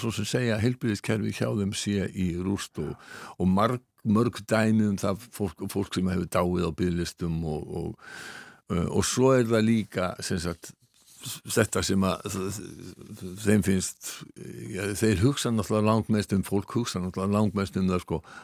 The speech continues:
á ég til hnífs og skeiðar, sko. Og, og í Bretlandi núna, sko,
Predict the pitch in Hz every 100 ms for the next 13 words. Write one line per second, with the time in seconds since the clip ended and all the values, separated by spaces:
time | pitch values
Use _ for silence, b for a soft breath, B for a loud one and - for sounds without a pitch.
0 | B B B B 104 101 90 95 85 90
1 | - 87 - 95 80 82 - 101 - _
2 | B B B B B - 90 90 87 -
3 | 87 85 85 104 110 101 87 90 95 95
4 | 87 - - - - - 87 87 98 -
5 | 92 85 82 107